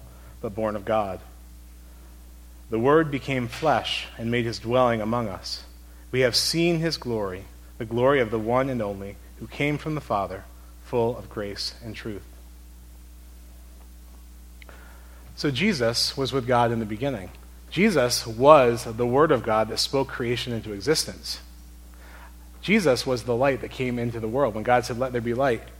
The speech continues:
uh, you know, the, the parallel to the John passage is, is really awesome. And, uh, and it's saying in the John passage, Jesus is the light of the world. So when the Bible says in John one fourteen,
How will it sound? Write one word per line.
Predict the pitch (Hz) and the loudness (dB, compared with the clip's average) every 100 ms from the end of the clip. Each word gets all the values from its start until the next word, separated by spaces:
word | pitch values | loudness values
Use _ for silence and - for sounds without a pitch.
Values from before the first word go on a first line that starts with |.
| - - - | -20 -20 -2
uh, | 117 120 123 | 2 4 4
you | 135 | 2
know, | 156 147 - - 147 | -2 -4 -10 -14 0
the, | 147 139 | 2 2
the | 143 | 2
parallel | 170 170 156 139 | 4 8 8 6
to | 127 | 4
the | 127 | -4
John | 120 131 131 | 0 0 2
passage | 123 107 110 | -2 -2 -8
is, | 113 | -10
is | 120 107 | -8 -8
really | 120 127 110 | -2 0 0
awesome. | 113 - 107 98 - - - - - 120 | 0 -2 -4 -10 -16 -20 -20 -20 -10 -6
And, | 113 | -4
uh, | 107 107 117 | -4 -6 -6
and | 131 120 | -6 -6
it's | - | -2
saying | 143 127 | 0 2
in | 117 117 | 0 -2
the | 110 | -4
John | 107 123 120 | -4 -4 -2
passage, | 110 101 107 - | -6 -6 -10 -10
Jesus | - 131 127 110 | -4 -4 -4 -8
is | 107 | -10
the | - | -10
light | 104 110 113 | -8 -6 -6
of | 107 | -10
the | 104 | -8
world. | 110 147 101 - - - - - - - - | -2 0 0 -8 -18 -20 -20 -20 -20 -18 -2
So | 160 | 2
when | 170 | 4
the | |
Bible | 151 175 180 | 10 10 10
says | 156 156 135 | 8 6 6
in | 131 | 4
John | 143 143 | 4 6
one | 139 135 | 4 4
fourteen, | - 131 - 180 135 123 | 0 -2 0 0 2 0